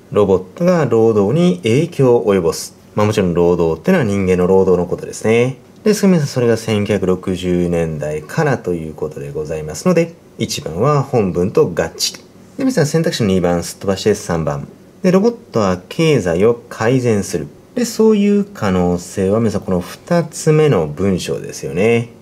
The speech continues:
皆さん、このあたりでよろしいかと思います。ロボットが大きな生産性につながって、で、経済成長にもつながりますと。ですから、経済の改善というところにつながりますよね。よって三番も本文と合致。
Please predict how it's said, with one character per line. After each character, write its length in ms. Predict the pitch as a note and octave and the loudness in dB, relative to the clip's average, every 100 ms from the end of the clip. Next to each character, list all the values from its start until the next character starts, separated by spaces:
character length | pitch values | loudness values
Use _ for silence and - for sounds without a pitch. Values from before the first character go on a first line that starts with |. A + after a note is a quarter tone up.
| - - | -10 -4
皆 120 | A2+ | -2
さ 40 | |
ん、 40 | A#2 | 0
こ 80 | |
の 80 | A2 | 0
あ 60 | G2+ | 2
た 100 | F2+ | 2
り 60 | |
で 100 | A2 | 2
よ 80 | C3 | 2
ろ 100 | G2+ | 2
し 160 | F2+ F2+ | -2 -6
い 40 | |
か 100 | E2 | -8
と 100 | D2 | -8
思 140 | D2 C2 | -10 -10
い 60 | |
ま 80 | A1+ | -12
す。 320 | - - - - - | -12 -12 -16 -18 -8
ロ 220 | F#2 F#2 | -2 0
ボ 120 | F2+ | 0
ッ 60 | F3 | -2
ト 220 | - F3+ | -2 0
が 300 | E3+ C#3 - D#3 | 2 0 -2 0
大 220 | C#3 G#2 | 2 0
き 180 | - E3 | -2 0
な 160 | G2 | 0
生 340 | - - G2+ F#2 | -4 -4 -2 0
産 220 | G2 F2 | -4 -4
性 180 | G2+ B2 | -2 0
に 140 | C#3+ | 0
つ 160 | - G2+ | 0 -2
な 80 | |
が 80 | F2+ | 0
っ 60 | F2 | -4
て、 340 | - F2 D3 - - - | -4 -6 -6 -12 -20 -2
で、 140 | D3+ | -2
経 440 | D3+ C#3 B2+ B2+ A2 | 0 2 2 2 2
済 280 | A2 G#2+ | 2 2
成 420 | G2+ - G2+ F2 D#2+ | -2 -6 -2 -2 -2
長 300 | - E2+ G#2 | -6 -2 0
に 100 | D#3+ | 2
も 120 | C3 | 0
つ 160 | - | 0
な 100 | G#2+ | 0
が 60 | F2+ | 0
り 80 | D#2+ | -2
ま 100 | D2+ | -8
す 80 | - | -12
と。 80 | - - - - | -16 -20 -20 -6
で 120 | F2+ | -6
す 260 | - - - | -6 -14 -4
か 140 | F#3 | 0
ら、 240 | D#3+ A2+ G2+ | 2 0 -2
経 400 | - B2+ G#2 F2 | -4 0 0 0
済 240 | F2 A#2+ | 0 2
の 140 | D#3+ | 0
改 420 | D3 - - G#2+ F#2 | -2 -8 -2 0 2
善 220 | F#2+ F2+ | 0 -2
と 100 | E2+ | -6
い 60 | |
う 40 | D2+ | -8
と 80 | - | -2
こ 100 | D3 | 0
ろ 100 | D#3+ | 0
に 120 | D3 | -2
つ 160 | - | 0
な 100 | A2 | 2
が 80 | G2 | 2
り 60 | F2+ | 2
ま 100 | E2 | -2
す 120 | - | -6
よ 60 | D#2 | 0
ね。 380 | A2+ C3 C3+ - - - | 2 2 -2 -8 -20 -8
よ 140 | G#2+ G2+ | 0 0
っ 20 | |
て 220 | - E2 | 0 -10
三 340 | - F2+ E2+ E2 | -8 -6 -4 -2
番 260 | E2 C3+ | -2 2
も 200 | F3+ F3+ | 4 4
本 340 | D3 D3+ A#2+ F2 | 2 0 2 2
文 220 | F2 G2 | 0 2
と 180 | D#3 G#2+ | 0 0
合 120 | E2+ | -4
致。 320 | - - - | -6 -10 -10